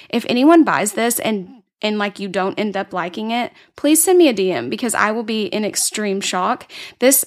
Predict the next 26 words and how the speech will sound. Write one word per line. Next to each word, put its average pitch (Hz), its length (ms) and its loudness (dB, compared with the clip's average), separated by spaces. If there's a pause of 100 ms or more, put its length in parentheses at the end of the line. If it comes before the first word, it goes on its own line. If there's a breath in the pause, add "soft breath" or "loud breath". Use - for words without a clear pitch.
(120)
dry 220 200 4
shampoo, 220 560 0
it's - 240 -4
not 202 480 0
an 226 120 0
aerosol, 247 720 2
which - 200 -2
is 190 100 -2
great 190 520 -2 (300 loud breath)
because 214 500 2
aerosols 208 540 0
are - 120 -2
really 190 200 -2
bad 180 320 -2
for 190 120 -4
our 175 100 -2
scalp 185 380 -2
and 190 80 -6
our 180 100 -4
hair 190 240 -4
health. 226 320 0 (260)
This 233 220 0
has 233 260 4
all 208 260 4
natural 220 420 2
ingredients 196 640 -2